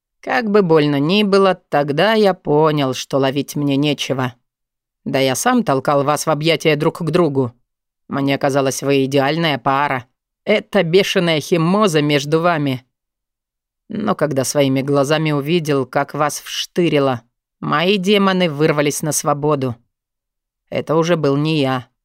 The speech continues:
Осознав, что я натворил, решил поехать прямиком в логово зверя. Днем я разговаривал с доком и знал, что Шах собирается ночью наведаться к нему в лабораторию.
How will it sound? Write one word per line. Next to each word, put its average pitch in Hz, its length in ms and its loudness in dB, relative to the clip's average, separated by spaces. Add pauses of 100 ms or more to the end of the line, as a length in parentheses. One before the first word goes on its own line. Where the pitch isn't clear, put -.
(680)
Осознав, 170 480 -2
что - 180 -6
я 135 140 2
натворил, 143 500 0
решил 147 380 -2
поехать 151 500 -2
прямиком 156 500 0
в 143 60 -6
логово 147 380 0
зверя. 151 500 0 (720)
Днем 220 380 -2
я 151 100 2
разговаривал 151 640 0
с 156 120 -8
доком 156 420 0
и 147 60 -2
знал, 175 340 0
что 135 340 -4
Шах 151 320 -4
собирается 151 580 0
ночью 165 380 -2
наведаться 175 520 0
к - 80 -8
нему 202 220 2
в 170 60 -2
лабораторию. 180 760 0